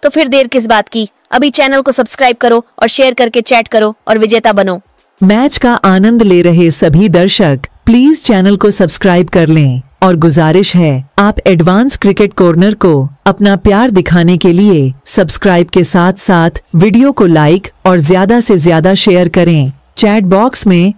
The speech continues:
Speaker 2: अपना और अपने शहर का नाम भी लिखिए, जिससे कि हम आपका और आपके शहर का नाम लाइव कमेंट्री में ले। आने वाले पाँच से दस मिनट अगर आप हमारे साथ लाइव कमेंट्री में कम से कम बीस मैसेज चैट में लिखते हैं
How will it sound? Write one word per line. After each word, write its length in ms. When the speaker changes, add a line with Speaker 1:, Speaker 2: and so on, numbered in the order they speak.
Speaker 2:
अपना 360
और 100
अपने 280
शहर 320
का 160
नाम 320
भी 140
लिखिए, 640
जिससे 360
कि 160
हम 220
आपका 520
और 140
आपके 320
शहर 340
का 140
नाम 420
लाइव 340
कमेंट्री 540
में 140
ले। 360
आने 220
वाले 240
पाँच 380
से 160
दस 260
मिनट 360
अगर 240
आप 200
हमारे 360
साथ 300
लाइव 360
कमेंट्री 520
में 280
कम 160
से 140
कम 240
बीस 320
मैसेज 340
चैट 400
में 100
लिखते 320
हैं 360